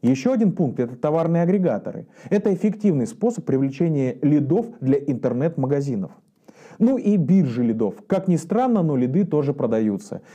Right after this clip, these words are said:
Есть специальные биржи, где лидогенераторы продают данные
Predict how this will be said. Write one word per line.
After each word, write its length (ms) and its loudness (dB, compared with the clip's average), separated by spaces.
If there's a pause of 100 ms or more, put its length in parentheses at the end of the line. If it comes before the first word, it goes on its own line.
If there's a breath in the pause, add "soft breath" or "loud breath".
(120)
Есть 280 2
специальные 640 0
биржи, 520 2
где 240 0
лидогенераторы 1080 0
продают 600 -2
данные 540 0